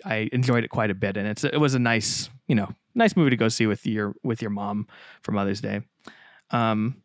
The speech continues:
and then just the other main thing I've been watching is, uh, Succession. I finished the thir-, the second season, and then I just finished the third season, uh, I think yesterday. And I'd been pretty mixed in the second season, and I'm pretty sure I was kinda bad-mouthing the show last week, but I thought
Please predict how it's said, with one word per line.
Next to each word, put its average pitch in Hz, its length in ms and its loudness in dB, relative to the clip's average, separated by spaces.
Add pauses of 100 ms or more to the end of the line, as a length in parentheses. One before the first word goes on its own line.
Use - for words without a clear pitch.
and 147 100 4
then 160 120 6
just 165 180 2
the 139 80 4
other 180 140 4
main 127 200 4
thing 117 120 2
I've 113 80 2
been 113 100 4
watching 113 320 0
is, 107 300 0
uh, 110 160 2
Succession. 120 560 0
I 98 80 -2
finished 123 320 -2
the 110 40 -4
thir-, 120 300 -2
the 120 140 -4
second 135 320 0
season, 117 520 2
and 113 140 -2
then 110 120 0
I 107 100 0
just 107 320 -6
finished 113 240 -2
the 107 60 -8
third 117 280 -2
season, 110 500 -2 (440)
uh, 101 60 -6
I 101 100 -4
think 104 140 -8
yesterday. 104 600 -2 (500)
And 117 320 2
I'd 190 120 4
been 254 120 4
pretty 330 160 4
mixed 226 260 4
in 165 60 6
the 135 60 4
second 165 280 4
season, 185 340 4
and 117 120 4
I'm 120 160 2
pretty 190 200 4
sure 143 140 2
I 110 80 4
was 107 140 0
kinda 131 180 0
bad-mouthing 117 760 2
the 123 80 2
show 117 460 2 (420)
last 117 360 2
week, 151 260 4
but 117 140 0
I 110 80 4
thought 139 340 0